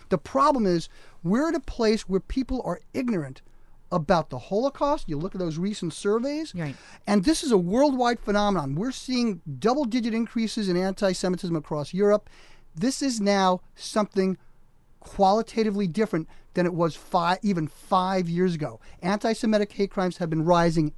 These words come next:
Speaker 1: every year since twenty fourteen, twenty fifteen, sixteen, seventeen,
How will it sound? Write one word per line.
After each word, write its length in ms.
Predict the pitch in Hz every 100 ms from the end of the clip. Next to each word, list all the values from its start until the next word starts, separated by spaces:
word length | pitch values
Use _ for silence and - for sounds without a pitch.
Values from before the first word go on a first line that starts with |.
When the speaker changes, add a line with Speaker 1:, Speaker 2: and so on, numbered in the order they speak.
| - -
Speaker 1:
every 640 | - 233 220 - 175 214
year 460 | 214 180 175 160 156 -
since 260 | - 127 -
twenty 440 | - 220 175 165 - - - -
fourteen, 640 | 160 151 - - 127 104 - - -
twenty 200 | - 131
fifteen, 560 | - 233 - 233 214 214 -
sixteen, 600 | - - 208 - 196 185 -
seventeen, 480 | - 175 170 170